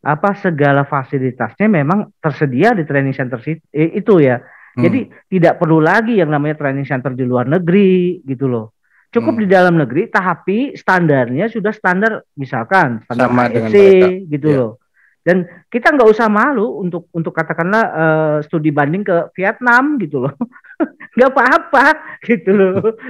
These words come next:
Speaker 2: Iya,
Speaker 1: Karena,
Speaker 2: iya, betul, betul.
Speaker 1: karena sekarang terbukti bahwa Vietnam, eh, ini kok maju untuk pembinaan usia dininya, usia
Speaker 2: Wah.
Speaker 1: mudanya kok.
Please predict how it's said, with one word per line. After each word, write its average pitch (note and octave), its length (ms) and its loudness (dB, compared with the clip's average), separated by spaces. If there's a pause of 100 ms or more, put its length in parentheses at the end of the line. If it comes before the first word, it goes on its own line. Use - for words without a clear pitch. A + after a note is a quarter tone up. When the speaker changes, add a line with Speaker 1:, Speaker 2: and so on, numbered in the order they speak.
(520)
Speaker 2:
Iya, A2+ 240 4
Speaker 1:
Karena, A#2 160 4
Speaker 2:
iya, B3+ 160 2
betul, A2+ 220 0 (100)
betul. - 160 -2
Speaker 1:
karena C#4+ 280 2 (280)
sekarang C#4+ 400 0
terbukti C4 480 -8
bahwa A#3 240 4
Vietnam, A#3+ 640 -4
eh, G3 480 -4
ini A3+ 160 -4
kok G3+ 160 -4
maju F3+ 400 -2 (240)
untuk E3 240 -8 (160)
pembinaan E3+ 480 -2
usia D#3 240 -4
dininya, D3+ 480 -6
usia E3 240 0
Speaker 2:
Wah. E3 80 -2
Speaker 1:
mudanya D3+ 400 0
kok. - 160 -16